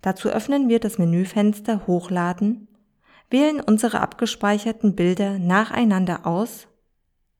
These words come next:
und laden diese in unseren Ordner hoch. Über die eingebaute Filterfunktion können wir uns zudem Artikel nach Titelinhalten sortieren lassen.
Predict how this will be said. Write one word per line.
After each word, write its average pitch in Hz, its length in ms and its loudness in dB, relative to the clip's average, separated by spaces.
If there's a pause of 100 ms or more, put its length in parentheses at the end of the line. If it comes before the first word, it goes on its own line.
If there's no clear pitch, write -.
(1000)
und 247 180 0
laden 269 380 2
diese 208 340 -2
in 240 220 0
unseren 208 480 0
Ordner 190 500 -2
hoch. 160 420 -4 (2500)
Über 262 140 0
die 269 160 2
eingebaute 233 560 2
Filterfunktion 214 960 0 (180)
können 294 320 -2
wir 262 180 0
uns 226 280 0
zudem 185 540 0
Artikel 269 440 -2
nach 214 180 0
Titelinhalten 196 920 0
sortieren 180 560 -2
lassen. 165 460 -8